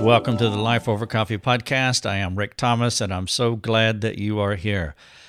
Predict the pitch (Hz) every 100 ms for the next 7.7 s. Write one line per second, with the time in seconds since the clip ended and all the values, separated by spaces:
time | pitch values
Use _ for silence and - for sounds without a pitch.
0 | - 131 139 123 117 101 87 - 151 165
1 | - 160 151 147 117 120 110 123 135 -
2 | 120 - 117 117 117 113 107 107 - 165
3 | 165 - 113 98 - 107 98 101 107 107
4 | 104 104 104 104 110 104 131 185 180 135
5 | 127 127 104 95 113 120 117 - 110 107
6 | 92 92 92 - - - - 110 98 101
7 | 113 117 107 95 - - -